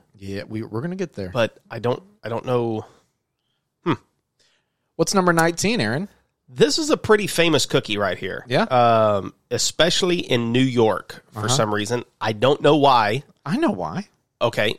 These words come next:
Speaker 2: it's the black and white cookie. Now I remember why.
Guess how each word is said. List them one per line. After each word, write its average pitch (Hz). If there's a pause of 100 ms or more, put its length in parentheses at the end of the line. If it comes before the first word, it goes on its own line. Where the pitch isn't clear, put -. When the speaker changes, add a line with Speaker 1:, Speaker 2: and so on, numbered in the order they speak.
Speaker 2:
it's 123
the 117
black 113
and 143
white 139
cookie. 113 (1700)
Now 143
I 143
remember 110
why. 90